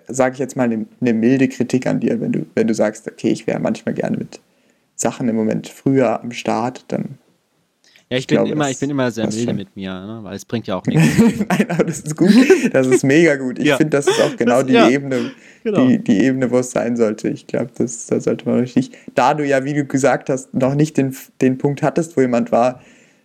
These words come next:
Speaker 1: äh, "Simon, das, das kann ich nicht veröffentlichen, das, das darf keiner sehen", ähm, geht ja deine Strategie im, im Kern auf.
Speaker 2: Ja, und vor allen Dingen, ich fühl mich gerade relativ sicher in diesem,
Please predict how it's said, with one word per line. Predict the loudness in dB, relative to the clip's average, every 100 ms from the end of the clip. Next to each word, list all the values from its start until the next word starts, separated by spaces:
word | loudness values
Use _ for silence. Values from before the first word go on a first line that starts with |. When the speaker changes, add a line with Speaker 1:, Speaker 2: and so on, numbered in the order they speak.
| -8
Speaker 1:
äh, | -4 0 -2 -4 -8
"Simon, | 0 2 2
das, | 0 -8 -14 -10
das | -10
kann | -4 -2
ich | -2
nicht | -4 -4
veröffentlichen, | -4 -4 -6 -8 -8 -6
das, | -6 -8 -6
das | -4
darf | -4 -6 -4
keiner | -2 -2
sehen", | 0 -2 -4 -6 -16 -20 -20 _
ähm, | -2 -2 -2 -8 -10 _ -10
geht | -4 0 2 2
ja | 2
deine | 2 0 -4
Strategie | -6 -4 -2 0 0
im, | 0 -2 -8 -4
im | -2 -2
Kern | -4 -4
auf. | -4 -4 -6 -14 -6
Speaker 2:
Ja, | -4
und | -4
vor | -2
allen | -2 -4
Dingen, | -6 _
ich | -8 -6
fühl | -4
mich | -2 -4
gerade | -4 -4 -2 -2 -6 -10 _ _ _ _ _ _ _ _
relativ | -6 -4 -2 -2 -4 -10
sicher | -8 -6 -2 0
in | 0 -2
diesem, | -4 -2 0 0 -2 -6